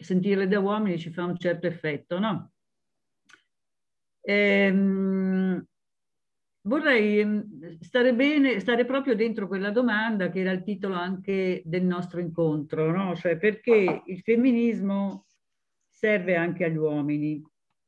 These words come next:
Tu ci hai così risposto dicendo che bisogna uscire dalla logica del guadagno, del vantaggio, dell'interesse,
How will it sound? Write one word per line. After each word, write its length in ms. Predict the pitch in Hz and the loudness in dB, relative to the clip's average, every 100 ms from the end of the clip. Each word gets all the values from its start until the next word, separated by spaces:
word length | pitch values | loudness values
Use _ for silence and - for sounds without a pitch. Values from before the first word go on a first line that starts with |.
| _ _ _ _ _ | _ _ _ _ _
Tu 120 | - | -6
ci 120 | 214 175 | 0 0
hai 500 | 170 170 156 165 - _ _ - | 2 0 -2 -8 -16 _ _ -10
così 320 | 160 180 165 | -2 0 0
risposto 640 | 185 185 208 214 202 175 | -2 -2 0 0 -2 -4
dicendo 400 | 165 165 196 175 | -4 0 0 0
che 100 | 165 | 0
bisogna 400 | 165 180 180 156 | -2 0 0 0
uscire 480 | 165 165 226 214 160 | -2 -4 0 0 0
dalla 200 | 165 165 | 0 0
logica 840 | 180 185 160 165 - 156 151 139 - | 0 -2 -2 -4 -4 -4 -4 -6 -14
del 280 | _ 160 170 | _ -4 -2
guadagno, 640 | 160 180 190 170 156 156 165 | 0 0 2 2 2 0 0
del 140 | 165 | 0
vantaggio, 600 | 160 175 170 180 165 151 | -2 -4 -2 -2 -2 -4
dell'interesse, 1040 | 143 156 170 170 185 180 190 - 151 135 | -4 -4 -4 -2 0 0 0 -4 -6 -6